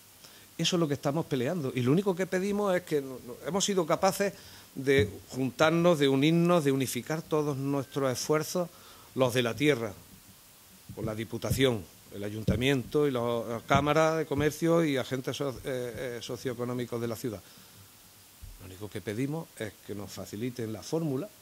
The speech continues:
para llevar a cabo esa gestión participada.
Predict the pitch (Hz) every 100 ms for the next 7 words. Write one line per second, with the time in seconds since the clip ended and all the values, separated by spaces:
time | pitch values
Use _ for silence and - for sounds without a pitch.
0 | - - - - - - - - - -
1 | - - - 127 135 - - - - 113
2 | 110 120 113 127 127 143 - - 113 -
3 | 123 107 110 - 120 127 - - - -
4 | - - - - - 131 - 127 - 117
5 | 104 90